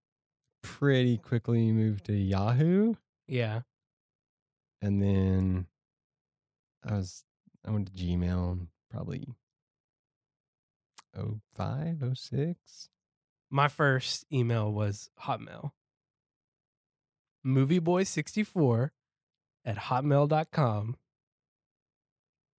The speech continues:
Speaker 2: 'Cause I had a Nintendo sixty-four and I was really into movies. So, there you go. And then I just stopped using it. You know, I, I, same, same thing. I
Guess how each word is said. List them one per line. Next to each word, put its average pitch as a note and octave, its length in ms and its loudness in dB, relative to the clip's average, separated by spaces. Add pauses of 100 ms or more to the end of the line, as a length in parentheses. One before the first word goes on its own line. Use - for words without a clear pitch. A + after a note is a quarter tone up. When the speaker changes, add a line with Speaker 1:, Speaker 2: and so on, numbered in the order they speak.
(800)
Speaker 2:
'Cause G#2+ 420 -4
I A2+ 60 -6
had A2 160 -4
a A2 60 -4
Nintendo C#3 500 0
sixty-four G#3 760 0 (540)
and C3 80 -2
I A2+ 40 0
was A2 160 -2
really E3+ 400 6
into F3+ 160 6
movies. A#2+ 680 2 (880)
So, A2+ 680 -2 (640)
there B2+ 200 -2
you C3 80 -2
go. A#2+ 420 -4 (840)
And C#3+ 160 0
then D#3+ 120 4
I E3 80 4
just E3+ 200 -2
stopped G#3+ 380 2 (140)
using D#3 440 0
it. A#2 260 -4 (640)
You C#3 100 -2
know, A#2 260 0
I, B2 180 -8 (280)
I, A2+ 40 -6 (160)
same, C3+ 300 0
same C#3 220 -2
thing. B2+ 220 -2
I A#2 100 -4